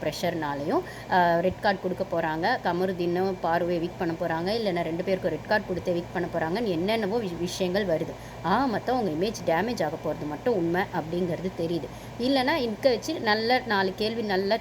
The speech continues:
கேட்டு கேட்டு பண்ண போறாங்க. அது இன்னும் அந்த பொண்ணை ஸ்ட்ரெஸ்ஸுக்கு தான் பண்ணோன்னா, தயவுசெய்து நீங்க எதுவுமே கேள்வி கேட்க வேணாம், ஒண்ணுமே பண்ண வேணாம், நார்மல் எவிக்ஷன் மாதிரியாச்சும் பண்ணி விட்டுடுங்க அப்படின்னு சொன்னா, நீங்க அதையும் கேட்க போறதில்ல. உங்க டி ஆர் பிக்காக அந்த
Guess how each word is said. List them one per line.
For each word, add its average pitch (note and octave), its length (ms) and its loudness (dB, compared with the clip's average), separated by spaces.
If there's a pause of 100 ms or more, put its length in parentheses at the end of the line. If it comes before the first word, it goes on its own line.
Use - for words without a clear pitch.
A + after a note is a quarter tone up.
கேட்டு G3 240 -2
கேட்டு F#3 200 0
பண்ண F#3 300 0
போறாங்க. E3 200 -2
அது A3+ 180 2
இன்னும் A#3 360 0
அந்த F#3+ 240 0
பொண்ணை F#3 260 0
ஸ்ட்ரெஸ்ஸுக்கு F#3+ 480 0
தான் G#3 160 0
பண்ணோன்னா, E3+ 400 0 (400)
தயவுசெய்து A3 560 2
நீங்க A3+ 220 2
எதுவுமே A3+ 460 0
கேள்வி G#3 300 2
கேட்க F3 220 0
வேணாம், G3 280 2
ஒண்ணுமே A3 340 0
பண்ண F3 240 0
வேணாம், F#3 300 0
நார்மல் A3 380 2
எவிக்ஷன் E3+ 360 -2
மாதிரியாச்சும் F#3 440 2
பண்ணி F#3+ 300 2
விட்டுடுங்க F3+ 420 -2 (440)
அப்படின்னு A3 400 2
சொன்னா, F#3+ 180 0
நீங்க G#3 200 0
அதையும் G3+ 320 0
கேட்க F3 200 2
போறதில்ல. D#3 280 -2
உங்க G3 200 2
டி A3+ 140 0
ஆர் A#3 220 2
பிக்காக D#3 260 -4 (120)
அந்த F#3 100 -2